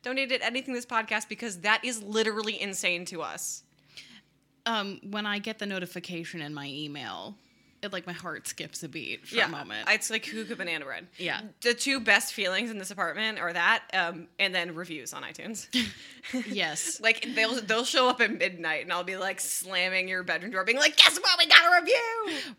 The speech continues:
Speaker 2: Got a review. Not recently.
Speaker 1: No.
Speaker 2: But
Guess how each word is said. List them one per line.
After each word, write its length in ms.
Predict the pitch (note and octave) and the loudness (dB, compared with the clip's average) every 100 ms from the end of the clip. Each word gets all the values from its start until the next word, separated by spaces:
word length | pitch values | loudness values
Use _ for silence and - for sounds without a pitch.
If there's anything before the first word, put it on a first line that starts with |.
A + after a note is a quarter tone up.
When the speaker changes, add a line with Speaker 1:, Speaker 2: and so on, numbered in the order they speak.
| - | -8
Speaker 2:
Got 220 | E4 D#4+ - | -8 -8 -6
a 200 | D#4 D#4 | -6 -6
review. 240 | A#3+ B3 C4+ - | -8 -10 -10 -8
Not 260 | A3+ C4 | -6 -4
recently. 640 | C4+ C#4 B3+ G#3+ F#3 F3+ F3+ - | -4 -6 -6 -8 -8 -8 -12 -10
Speaker 1:
No. 300 | F3 D#3+ E3+ _ F#3+ | -8 -8 -12 _ -12
Speaker 2:
But 280 | F3+ F3 | -6 -6